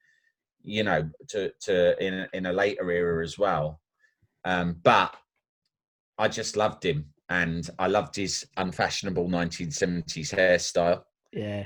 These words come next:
Speaker 1: uh, that he used to lash players with as he turned on the ball, which was always great. I think it was, I think it was the brilliant fanzine Fortunes Always Hiding, uh,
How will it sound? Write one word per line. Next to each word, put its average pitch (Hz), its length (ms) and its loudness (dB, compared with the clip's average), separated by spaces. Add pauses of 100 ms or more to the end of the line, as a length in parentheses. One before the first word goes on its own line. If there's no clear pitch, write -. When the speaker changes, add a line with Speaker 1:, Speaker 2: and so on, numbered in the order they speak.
Speaker 1:
uh, 87 200 4
that 107 220 4
he 110 80 0
used 101 220 0
to 98 100 4
lash 95 380 2
players 90 380 4
with 87 420 0
as - 120 -4
he 90 100 -4
turned 87 380 2
on 85 100 0
the 85 80 -2
ball, 80 400 2 (200)
which 82 200 -6
was 98 120 -4
always 90 360 4
great. 85 300 2
I 104 60 0
think 113 260 0
it 87 80 2
was, 92 200 -4 (460)
I - 80 -4
think 147 340 2
it 123 80 2
was 101 200 -2
the 98 80 -4
brilliant 101 380 2
fanzine 98 500 0
Fortunes 95 560 0
Always 90 320 4
Hiding, 90 500 4 (540)
uh, 87 440 2